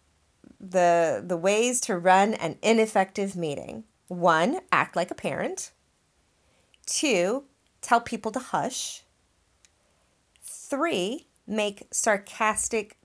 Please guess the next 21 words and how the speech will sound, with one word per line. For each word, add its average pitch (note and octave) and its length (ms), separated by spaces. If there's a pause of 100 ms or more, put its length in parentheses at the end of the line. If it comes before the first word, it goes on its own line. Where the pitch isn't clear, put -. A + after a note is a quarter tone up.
condescending G3 1120
comments. E3+ 880 (1900)
Four, A3+ 760 (120)
not A#3+ 380
notice A#3 640 (220)
that F#3 380 (340)
people F#3+ 760
in G3+ 100
the F#3+ 80
meeting F3+ 460
are F3+ 100
not E3+ 260
engaged, D#3+ 580
not E3+ 220
paying E3+ 240
attention, D#3+ 640
and D#3+ 160
don't D3+ 220
care. D#3 500 (1600)
And C4 180
five, G#3+ 760